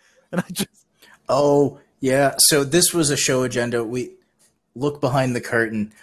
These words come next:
Speaker 2: We're filming this a week after we meant to. And last week when I was writing this up, I made a whiskey sour, and my bottle of bitters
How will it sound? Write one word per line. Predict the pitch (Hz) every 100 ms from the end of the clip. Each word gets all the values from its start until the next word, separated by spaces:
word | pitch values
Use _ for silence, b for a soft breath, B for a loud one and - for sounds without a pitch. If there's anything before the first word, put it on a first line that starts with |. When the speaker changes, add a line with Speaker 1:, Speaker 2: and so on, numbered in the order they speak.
| b
Speaker 2:
We're | 123
filming | 110 - 147 135
this | 127 117
a | 101
week | 107 110
after | 117 113 -
we | 95
meant | 95 110 110 -
to. | - 90 80 _ B B _ _
And | 104 98 98 90 -
last | 127 143 139
week | 123 110 117
when | 110
I |
was | 107 101
writing | 113 110 104
this | 104 -
up, | 117 107 - _ b b b b _
I | 120 127
made | 127 139
a | 131
whiskey | 120 120 - 143
sour, | - 113 110 123 - _ b b _ _ -
and | 123 117 113 117 117 113 -
my | 120 117
bottle | 113 123 120 110
of | 110 -
bitters | 151 147 110 139 - - -